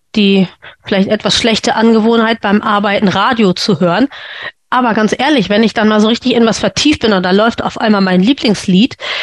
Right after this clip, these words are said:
dann liebe ich das einfach auch, volle Pulle laut zu machen, vom Schreibtisch aufzustehen und dann einfach mal im Arbeitszimmer mich zu bewegen. Und danach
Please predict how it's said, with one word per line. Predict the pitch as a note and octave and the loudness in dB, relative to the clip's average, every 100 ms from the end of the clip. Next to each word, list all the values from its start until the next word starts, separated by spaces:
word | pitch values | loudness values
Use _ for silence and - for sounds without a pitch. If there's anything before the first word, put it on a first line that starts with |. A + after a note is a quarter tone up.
| - | -4
dann | G#3 G3 | 0 4
liebe | G#3 E4 | 4 4
ich | F4 - | 2 0
das | G3+ | -2
einfach | - G3 F#3+ - | -2 -2 -2 -2
auch, | G3 A#3+ D4+ - - | 0 0 -2 -8 -16
volle | - B3+ D4 | -4 0 0
Pulle | - - A#3+ | -2 0 2
laut | A3 G#3 D#4+ - | 2 2 0 -2
zu | - | 0
machen, | F#3 F3 A#3 | 0 2 0
vom | A#3+ A#3 | 0 -2
Schreibtisch | - A#3 D4 A#3+ - | -2 -2 -2 -2 -2
aufzustehen | G3 C4+ - - - - F3+ A3 | 0 -2 -2 -2 -2 0 2 2
und | C#4+ C4 | 2 0
dann | G3 | -2
einfach | - F3+ - - | -2 -4 -4 -6
mal | F3+ | -2
im | G3+ - | -2 0
Arbeitszimmer | C#4 F4 A3+ - - - F3+ F3+ - - - - | -2 0 -2 -6 -8 -2 0 0 -4 -10 -12 -2
mich | A3+ A3+ | 0 0
zu | - G3 | 0 2
bewegen. | F#3 F3 D4 A#3 | 2 2 2 2
Und | G3+ A3 | 2 0
danach | G3+ B3+ B3+ A#3+ | 2 2 0 -2